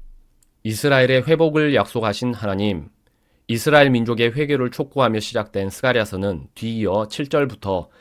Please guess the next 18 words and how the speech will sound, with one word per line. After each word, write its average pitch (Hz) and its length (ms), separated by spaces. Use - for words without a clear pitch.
신실하신 143 640
하나님의 107 520
미래 107 280
청사진이 107 800
이상과 117 760
예언의 117 320
형태로 107 480
제시됩니다. 78 760
이스라엘은 117 640
회개를 143 420
통해 113 440
이 107 140
밝은 107 500
미래의 107 420
약속을 101 440
받게 101 260
될 92 160
것입니다. 78 560